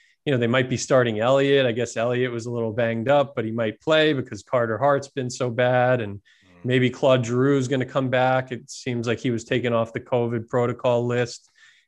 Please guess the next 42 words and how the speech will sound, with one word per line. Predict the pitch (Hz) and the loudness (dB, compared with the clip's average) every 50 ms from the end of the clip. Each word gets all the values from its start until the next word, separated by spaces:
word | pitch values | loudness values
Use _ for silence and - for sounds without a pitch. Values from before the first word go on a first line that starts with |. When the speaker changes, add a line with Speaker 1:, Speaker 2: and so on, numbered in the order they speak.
| _ _ | _ _
Speaker 1:
Uh, | 117 113 | -6 -6
so | 107 - 123 | -4 -2 -2
he | 117 127 123 | -2 -2 -2
could | 120 - 127 | 0 -2 -2
rejoin | 113 117 120 120 110 120 120 120 120 120 120 | 0 0 0 0 0 -2 0 0 0 0 0
them. | 120 120 120 120 120 117 - _ _ _ _ | 0 -2 -2 -2 -4 -6 -10 _ _ _ _
Flyers | - - 139 135 139 143 139 131 | -2 2 4 4 6 4 4 4
haven't | - 143 135 135 120 | 4 2 2 2 -2
played | 127 - 127 123 | 0 0 0 0
a | 127 | 0
lot | 120 117 117 120 120 127 131 | 0 0 0 0 0 -2 -2
lately, | 131 123 123 127 131 123 123 120 123 120 | -4 -4 -4 -4 -4 -6 -6 -4 -6 -6
but, | 110 - 113 107 110 - _ _ _ _ _ _ _ | -4 -2 -2 -2 -2 -4 _ _ _ _ _ _ _
um, | - 120 107 104 101 104 101 107 - _ _ _ _ _ _ _ _ _ _ - | -10 -8 -8 -8 -10 -10 -12 -14 -16 _ _ _ _ _ _ _ _ _ _ -6
and | - 139 147 | -2 2 4
they | 151 156 147 | 4 4 6
do | 123 151 156 | 6 6 6
have | 143 139 135 117 | 8 6 4 4
some | - - 123 | 2 -4 -4
scoring | 113 - - - 127 120 117 117 113 107 | -4 -4 -4 -2 0 2 2 2 0 0
pop. | - 120 107 104 101 107 | 0 0 0 0 -2 -2
Like, | 110 104 104 107 - - _ _ | -4 -4 -4 -4 -8 -20 _ _
J | - 143 143 139 | 2 4 4 6
V | 135 139 | 6 6
R | 135 131 131 | 6 6 6
is | 127 127 | 4 2
playing | - - 135 127 123 120 | 0 0 2 2 2 2
amazing. | 120 120 120 120 120 117 110 120 120 120 117 117 _ _ _ | 2 2 2 2 2 0 0 -2 -4 -4 -6 -8 _ _ _
Couturier | - - 123 - 143 135 131 131 131 127 | -14 -12 -4 0 2 4 4 4 4 4
is | 120 123 | 2 0
playing | - - 123 120 120 | -2 0 0 2 2
amazing. | 117 113 117 117 117 117 113 110 117 113 113 110 110 | 2 2 2 0 0 0 -2 -2 -4 -6 -6 -8 -10
Speaker 2:
Yeah. | - 95 90 87 87 _ | -14 -16 -16 -16 -16 _
Speaker 1:
Uh, | - 110 104 101 | -8 -8 -8 -8
Farabee | - - 139 127 127 131 131 131 127 123 131 123 123 123 | -4 0 2 4 6 6 6 4 4 4 2 2 2 2
has | 117 123 120 117 113 110 | 2 2 0 0 0 -2
big | 107 104 - 135 123 117 113 | -8 -6 -4 -2 -2 -2 -4
game, | 110 123 123 120 120 120 120 117 117 110 | -4 -4 -2 -2 -2 -2 -4 -4 -4 -4
boom | 113 123 123 120 120 | -4 -4 -2 -2 -2
or | 120 117 | -2 -2
bust | 110 120 120 117 113 - - | 0 0 0 0 -2 -4 -12
potential. | - 117 - - 127 120 117 117 - - 120 113 110 110 | -14 -14 -6 -4 -4 -4 -4 -6 -6 -6 -4 -4 -6 -8